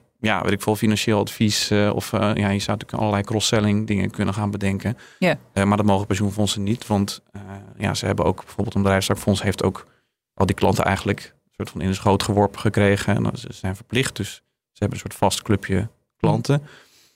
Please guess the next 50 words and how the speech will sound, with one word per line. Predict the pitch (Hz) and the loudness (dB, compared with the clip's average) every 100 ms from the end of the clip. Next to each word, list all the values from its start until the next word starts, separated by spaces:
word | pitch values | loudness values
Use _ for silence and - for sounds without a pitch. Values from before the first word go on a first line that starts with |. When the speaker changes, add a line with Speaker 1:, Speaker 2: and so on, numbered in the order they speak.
| _ | _
Speaker 1:
En | - 101 | -2 0
als | 95 | 2
je | - | 2
met | 101 101 104 | 2 0 -2
dat | - 104 | 0 0
uitgangspunt | 95 98 - 98 107 98 - | 0 0 0 0 2 2 2
dan | 98 | -2
gaat | - 101 92 | -2 -4 -4
vers-, | - - - - | -8 -12 -12 -4
concurreren | 98 - 98 98 | -2 0 2 4
met | 98 | 2
verzekeraars | - 104 104 101 101 98 98 | 0 0 2 2 2 2 0
op | - | -6
de | - | -6
vrije | 95 95 | 0 0
markt, | 101 101 110 - | 2 2 2 0
dat | 101 | -6
zou | - 98 | -4 -2
niet | 101 - | -4 -4
heel | - - | -4 -4
fair | - - - - | -2 -2 -2 -4
zijn. | - - | -4 -6
Dus | - - - _ _ | -8 -14 -20 _ _
vandaar | 107 98 95 | 0 2 0
dat | 101 - | -2 -4
je | |
die, | 101 101 104 | -4 -4 -2
eh, | - - - | 0 0 -2
afbakeningsregels | - 107 - 92 - 101 - 110 - - | 0 0 2 0 0 -4 -4 -8 -8 -10
hebt. | - - _ | -10 -12 _
Speaker 2:
Ja. | - 175 131 - - - _ | 2 4 2 -4 -20 -20 _
Ja, | 156 | 0
en | 143 | 2
Lutjes | 170 175 | 2 2
en | 170 | 2
Van | 170 | 4
Meer | 175 196 | 4 4
te | 175 | 4
vinden | 170 165 | 2 2
die | 170 | 0
taakafbakening | 180 175 156 165 156 - 160 160 - _ | -2 -2 0 0 0 -2 -6 -6 -12 _
te | 190 | -2
ver | - 175 | 0 2
gaan | 202 233 | 4 6
en | 214 | 6
achterhaald. | 208 208 190 208 269 - _ _ _ _ _ | 4 4 4 4 0 -6 _ _ _ _ _
Waarom | - 196 214 | -4 0 2
vinden | 208 226 196 | 4 4 4
ze | |
dat? | 185 311 | 0 -4